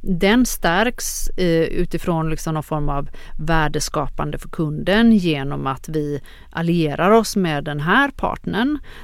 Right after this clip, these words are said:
Och sen så blir den ännu starkare om den här partnern också i sin tur har ganska många andra partners, om,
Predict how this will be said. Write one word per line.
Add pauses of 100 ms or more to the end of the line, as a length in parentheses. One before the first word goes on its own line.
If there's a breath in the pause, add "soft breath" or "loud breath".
(220 loud breath)
Och
sen
så
blir
den
ännu
starkare
om
den
här
partnern
också
i
sin
tur
har
ganska
många
andra
partners,
om,